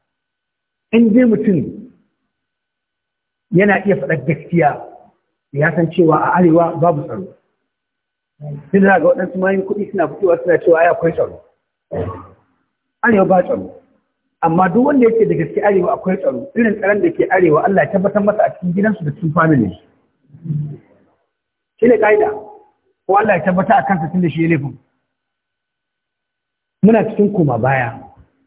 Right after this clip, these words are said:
In kana so ka tallata duk wani ɗan takara,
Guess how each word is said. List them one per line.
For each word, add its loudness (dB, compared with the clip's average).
In 2
kana 2
so 0
ka -2
tallata -2
duk 2
wani 4
ɗan 0
takara, 2